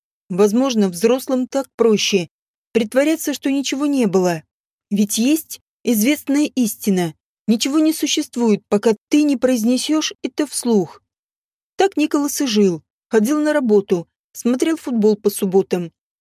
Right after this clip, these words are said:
лечил пациентов, уставших от серости жизни, и никогда не вспоминал, что его собственный одиннадцатилетний ребенок хотел умереть. Для Николаса этого откровения не существовало,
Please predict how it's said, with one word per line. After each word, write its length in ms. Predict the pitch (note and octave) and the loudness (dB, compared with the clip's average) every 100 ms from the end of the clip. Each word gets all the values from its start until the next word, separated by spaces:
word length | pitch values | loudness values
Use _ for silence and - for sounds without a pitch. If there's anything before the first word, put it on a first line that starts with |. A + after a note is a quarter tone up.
| _ _ | _ _
лечил 340 | G#3 A#3+ E4 | -2 2 0
пациентов, 840 | D#4 D4 - D4 A#3+ G3+ G#3 F3 _ _ | 0 -6 -2 0 2 2 0 -2 _ _
уставших 560 | G#3 G3+ A3 A3 - G3+ | -6 -2 0 0 -4 -2
от 100 | G#3 | -2
серости 460 | - A#3 A3 - A3 | 2 2 2 0 -2
жизни, 420 | A#3+ B3 A3 G3 | -2 0 0 0
и 40 | A3 | 0
никогда 460 | A#3 A#3 B3+ A#3 | 0 2 0 0
не 140 | D4+ D4+ | -2 -2
вспоминал, 800 | - - D4 D4 C#4 A#3 F#3 - _ _ _ - | -4 -6 -2 0 0 0 0 -4 _ _ _ -16
что 200 | - A3 | 0 2
его 220 | G3+ G#3+ | 2 0
собственный 760 | G#3+ C4 - - G#3 F#3 F3 - _ _ | -2 -8 -8 -2 0 0 -2 -6 _ _
одиннадцатилетний 1120 | A#3 G#3 A#3 A#3+ A3 G#3 B3 A#3+ D4 C4+ C#4 C#4+ | -4 0 2 2 0 -4 -2 0 0 -2 -2 0
ребенок 720 | D4 A3+ A#3 G#3 F#3 - - _ _ _ | 0 2 2 2 0 -6 -18 _ _ _
хотел 400 | - G#3 B3+ C4 | -2 0 0 2
умереть. 600 | B3+ B3 A#3 G3 E3+ - _ _ _ _ _ - | 2 0 0 -2 -2 -10 _ _ _ _ _ -2
Для 160 | F#3+ | 0
Николаса 560 | A3+ D#4 - A3 G#3+ A3+ | 2 2 2 0 2 2
этого 260 | A3 G#3+ G#3+ | 2 2 0
откровения 800 | G#3+ G#3 G#3+ G#3+ F#3+ F3+ E3 - - | 0 -2 2 2 2 0 -2 -6 -2
не 140 | C4 | -2
существовало, 880 | - D4+ D4 - D4+ C4 A3+ F3+ E3 | -2 -4 -4 -2 -2 2 2 0 -4